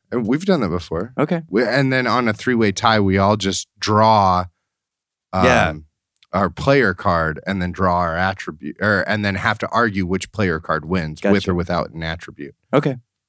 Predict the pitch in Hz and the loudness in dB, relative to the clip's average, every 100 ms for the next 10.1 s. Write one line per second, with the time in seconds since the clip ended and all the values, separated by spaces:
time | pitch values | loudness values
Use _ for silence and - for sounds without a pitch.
0 | _ _ _ _ _ _ _ _ _ _ | _ _ _ _ _ _ _ _ _ _
1 | - - 98 82 87 87 82 80 85 90 | -12 -6 -6 -4 -4 -4 -6 -8 -12 -12
2 | 92 90 101 92 - - - _ _ _ | -14 -16 -20 -20 -20 -20 -20 _ _ _
3 | - - - 113 120 107 101 104 104 101 | -16 -10 -2 0 2 2 0 0 0 -2
4 | 95 87 _ _ _ _ _ _ _ - | -6 -10 _ _ _ _ _ _ _ -12
5 | 92 95 101 - 107 107 101 98 92 _ | -6 -4 -4 -6 -8 -6 -6 -8 -12 _
6 | _ _ _ _ _ _ _ _ _ _ | _ _ _ _ _ _ _ _ _ _
7 | _ _ _ _ - 95 95 90 131 - | _ _ _ _ -8 -4 -4 -4 -8 -14
8 | _ _ _ _ _ _ _ - 92 92 | _ _ _ _ _ _ _ -20 -12 -6
9 | 87 110 139 151 - 98 - - - - | -4 -2 -4 -4 -6 -8 -10 -12 -12 -12